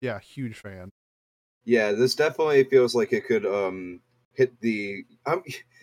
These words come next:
Speaker 2: you know how we could talk about, like, the Goldilocks zone for, like, temperature and stuff like that?
Speaker 1: Yeah.
Speaker 2: For the sake of anime, I think that we can coin the term the Golden Kamui zone,
Speaker 1: Oh, I
Speaker 2: which
Speaker 1: like
Speaker 2: is where
Speaker 1: that.
Speaker 2: it, it strikes a, a mix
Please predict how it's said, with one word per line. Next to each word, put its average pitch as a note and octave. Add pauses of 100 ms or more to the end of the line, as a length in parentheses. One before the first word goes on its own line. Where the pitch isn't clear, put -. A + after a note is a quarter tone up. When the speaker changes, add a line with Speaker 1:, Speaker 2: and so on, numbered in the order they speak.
(140)
Speaker 2:
you C3
know D#3
how E3+
we E3
could -
talk C3
about, B2+
like, B2
the A#2
Goldilocks A2+
zone A2
for, G#2+
like, F#2+
temperature G#2+
and G#2+
stuff G#2+
like A2
that? A#2
Speaker 1:
Yeah. A#2 (200)
Speaker 2:
For C#3
the C3
sake B2+
of D#3+
anime, C#3 (100)
I B2+
think C3+
that C3
we A#2+
can A#2
coin A2+
the G#2
term G#2+
the G#2+
Golden A2
Kamui E2+
zone, D2+
Speaker 1:
Oh, E4
I A#2
Speaker 2:
which A#2+
Speaker 1:
like F#3
Speaker 2:
is B2
where B2
Speaker 1:
that. A#2+
Speaker 2:
it, A#2 (140)
it A#2+
strikes A#2+
a, G#2+ (100)
a G#2+
mix A2+